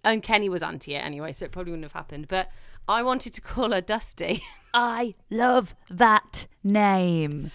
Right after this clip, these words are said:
Speaker 1: I
Speaker 2: But
Speaker 1: think
Speaker 2: you're
Speaker 1: I,
Speaker 2: right.
Speaker 1: I think
Speaker 2: E-
Speaker 1: I sent it to you. Di-, I think I sent you a few.
Speaker 2: You
Speaker 1: Didn't I?
Speaker 2: yeah.
Speaker 1: Like, and I was like, "What are your thoughts?" And se-, sent you about five. And I remember you saying, "I love Dusty." And I
Speaker 2: I
Speaker 1: was
Speaker 2: love
Speaker 1: like,
Speaker 2: Dusty.
Speaker 1: "Mm."
Speaker 2: I love Dusty for a boy or a girl.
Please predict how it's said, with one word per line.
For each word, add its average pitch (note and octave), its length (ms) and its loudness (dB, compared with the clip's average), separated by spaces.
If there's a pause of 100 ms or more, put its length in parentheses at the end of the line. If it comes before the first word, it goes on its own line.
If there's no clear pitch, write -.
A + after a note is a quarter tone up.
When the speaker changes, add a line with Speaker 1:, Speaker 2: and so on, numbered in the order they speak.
(160)
Speaker 1:
I D4+ 160 10
Speaker 2:
But B4+ 80 8
Speaker 1:
think A4+ 200 6
Speaker 2:
you're - 40 -
Speaker 1:
I, G#4 60 6
Speaker 2:
right. D4 420 8
Speaker 1:
I E4 160 8
think B3 240 0
Speaker 2:
E- A#3 40 0
Speaker 1:
I C4 80 2
sent D4 380 0
it - 140 -6
to A3+ 100 -6
you. D#3 120 0
Di-, G3+ 160 -2
I A3 60 0
think D4+ 220 -4
I D4+ 120 4
sent C#4+ 280 0
you A#3+ 120 0
a G#3+ 60 0
few. E3+ 640 -2 (280)
Speaker 2:
You A3 160 4 (100)
Speaker 1:
Didn't G#3+ 220 8
I? G#3+ 140 12
Speaker 2:
yeah. F3+ 40 4
Speaker 1:
Like, F3 300 6
and F#3+ 120 0
I - 20 2
was G3 120 0
like, F#3+ 160 4
"What A#3+ 160 2
are - 60 2
your C4+ 160 2
thoughts?" G#3 380 -2
And F3 160 -4
se-, G3+ 220 -2
sent G3 220 -2
you F3+ 100 0
about E3+ 260 2
five. E3 320 2
And D3+ 100 -6
I D3+ 40 -2
remember F3 280 -2
you F3 60 -6
saying, D3+ 260 -2
"I D#3 120 2
love D#3+ 420 0
Dusty." C#3 600 -6
And E3 60 2
I E3 140 6
Speaker 2:
I - 40 6
Speaker 1:
was E3 120 0
Speaker 2:
love E3 220 4
Speaker 1:
like, - 80 -6
Speaker 2:
Dusty. F3+ 340 0
Speaker 1:
"Mm." D3 40 6
Speaker 2:
I F3 60 6
love A3 200 2
Dusty A3 300 -2
for - 180 -6
a D#3+ 40 0
boy D#3+ 280 0
or D#3 160 0
a D#3 40 -4
girl. C3+ 520 -4